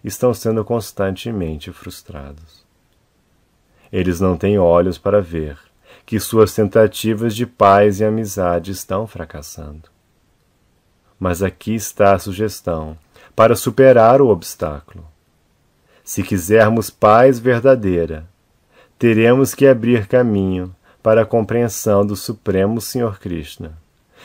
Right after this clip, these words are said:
e glorificá-lo por suas atividades virtuosas, como são delineadas nas páginas do Srimad Bhagavatam. Verso dezessete.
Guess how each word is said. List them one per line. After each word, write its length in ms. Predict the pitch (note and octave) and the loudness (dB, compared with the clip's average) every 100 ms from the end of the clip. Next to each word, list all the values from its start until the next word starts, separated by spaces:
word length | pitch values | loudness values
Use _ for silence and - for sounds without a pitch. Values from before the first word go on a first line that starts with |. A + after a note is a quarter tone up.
| - | -8
e 100 | B2+ | -4
glorificá-lo 880 | B2 C3 C3+ - C#3 - A2 G#2+ A#2 | 4 4 4 2 -6 2 4 4 2
por 180 | G#2 B2 | -2 -6
suas 220 | - A#2 | -4 -4
atividades 800 | A#2+ - A#2 B2+ G#2+ G#2 A2+ C3 | -4 -4 -2 0 4 4 4 -2
virtuosas, 920 | G#2 F2 - E2+ D2+ D2 D2+ D#2+ _ _ _ _ _ _ _ - | -6 -8 -8 -8 -6 -10 -14 -20 _ _ _ _ _ _ _ -4
como 280 | G#2 G2 F#2+ | 0 0 0
são 180 | - G2 | -2 -2
delineadas 880 | G2 G#2+ A#2+ F#2+ E2 D#2+ D#2+ - _ _ _ - | -2 -2 -2 0 -2 -4 -10 -14 _ _ _ -6
nas 260 | B2+ C3 | -4 -4
páginas 600 | - F#2+ D2+ D#2 D2 E2 | -6 -6 -6 -8 -12 -12
do 100 | F2+ | -10
Srimad 520 | G2 - E2 C#2+ C#2+ | -12 -10 -12 -10 -14
Bhagavatam. 680 | C#2+ D2 D2 C#2 C#2+ C#2+ D2 C#2+ _ _ _ _ _ _ _ _ _ _ _ _ _ _ _ _ _ _ _ _ _ _ _ _ _ _ _ _ _ _ _ _ _ | -12 -12 -12 -14 -18 -18 -20 -20 _ _ _ _ _ _ _ _ _ _ _ _ _ _ _ _ _ _ _ _ _ _ _ _ _ _ _ _ _ _ _ _ _
Verso 560 | E2 D#2 D2 - F2+ D#2+ _ | -8 -8 -8 -12 -16 -16 _
dezessete. 880 | F2 D#2 E2+ D#2+ - D2 C#2+ _ | -16 -14 -12 -14 -14 -14 -16 _